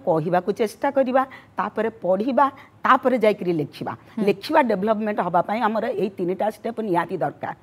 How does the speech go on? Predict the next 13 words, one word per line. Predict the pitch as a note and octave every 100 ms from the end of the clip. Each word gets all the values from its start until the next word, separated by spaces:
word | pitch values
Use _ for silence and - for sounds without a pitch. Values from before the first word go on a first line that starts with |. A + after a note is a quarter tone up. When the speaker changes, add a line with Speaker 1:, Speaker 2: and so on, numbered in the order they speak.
| _ - -
Speaker 1:
ତେଣୁ | C4+
ଆମେ | C#4+
ଛୋଟ | D#4+ - F#3+ -
ପିଲାଟେ | A#3+ G#3+ G#3 A#3+
ଯେତେବେଳେ | A3+ A#3+ B3
ଜନ୍ମ | G#3+ F3+ G#3
ହୁଏ, | A3 G#3 - - -
ସେ | A3+
ଓଡ଼ିଆ | - F3 E3 F3+
ଶୁଣେ, | F3 - A3+ B3 C#4+ - - _ - -
ଓଡ଼ିଆ | E3+ D#3+ D#3 D#3+ -
କହେ, | A3 A#3+ B3+ B3+ B3+ - -
ଓଡ଼ିଆ | F3 E3+ E3+ E3